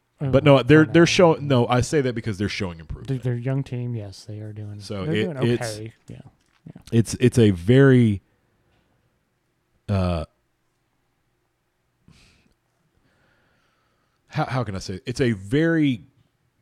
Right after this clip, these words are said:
Speaker 2: good chance for them to get in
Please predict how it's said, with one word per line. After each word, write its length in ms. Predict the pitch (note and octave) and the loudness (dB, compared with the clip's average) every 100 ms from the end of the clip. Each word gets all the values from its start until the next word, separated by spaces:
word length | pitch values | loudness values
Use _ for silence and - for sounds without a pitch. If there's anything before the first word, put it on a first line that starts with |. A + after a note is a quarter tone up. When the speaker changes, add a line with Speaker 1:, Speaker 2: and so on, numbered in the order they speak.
| _ - | _ -4
Speaker 2:
good 240 | - C3+ B2 | 4 4 4
chance 380 | - A#2+ G2+ - | -2 -2 -4 -6
for 160 | G2+ | -8
them 300 | E2+ G#2 G2+ | -6 -6 -6
to 400 | F#2+ G2 F2+ E2+ - _ _ _ _ _ _ _ _ F#2+ - | -8 -6 -6 -8 -12 _ _ _ _ _ _ _ _ -20 -8
get 220 | G#2 G#2+ | -2 0
in 400 | G#2+ G#2 G2+ | 0 -2 -6